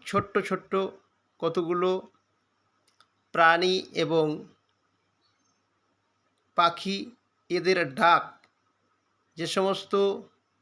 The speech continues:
অ্যানিম্যালগুলো থাকে বা বার্ডসগুলো থাকে, তাদের যে ডাক,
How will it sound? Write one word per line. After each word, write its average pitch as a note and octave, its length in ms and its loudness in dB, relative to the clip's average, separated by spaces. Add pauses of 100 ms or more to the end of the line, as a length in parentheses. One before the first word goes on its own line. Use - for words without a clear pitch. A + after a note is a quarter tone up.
(240)
অ্যানিম্যালগুলো E3+ 640 2
থাকে D#3+ 480 -4 (760)
বা D#3 220 0
বার্ডসগুলো E3+ 600 2
থাকে, E3+ 420 -6 (1000)
তাদের D#3+ 380 -2
যে F#3 140 0
ডাক, D#3 500 0